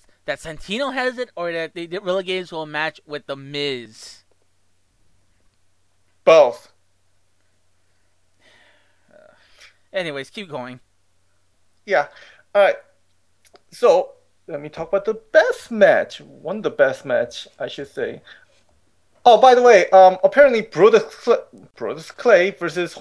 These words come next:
Speaker 2: Dolph Ziggler happened. And again, why is this on the pay-per-view?
Speaker 1: Didn't Dol-, didn't, um, Dol-,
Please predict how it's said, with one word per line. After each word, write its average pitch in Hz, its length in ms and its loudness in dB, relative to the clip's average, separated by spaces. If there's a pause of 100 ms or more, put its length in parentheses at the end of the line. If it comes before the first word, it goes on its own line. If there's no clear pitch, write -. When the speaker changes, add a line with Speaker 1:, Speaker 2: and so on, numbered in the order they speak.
(160)
Speaker 2:
Dolph 180 260 4
Ziggler 175 260 2
happened. 165 520 0 (120)
And 175 500 0
again, 185 420 4
why 208 220 4
is 277 60 2
this 311 140 2
on 302 120 8
the 302 80 6
pay-per-view? 294 800 4 (540)
Speaker 1:
Didn't 370 320 -8
Dol-, 285 180 -4
didn't, 330 420 -8
um, 226 440 0
Dol-, 202 260 -4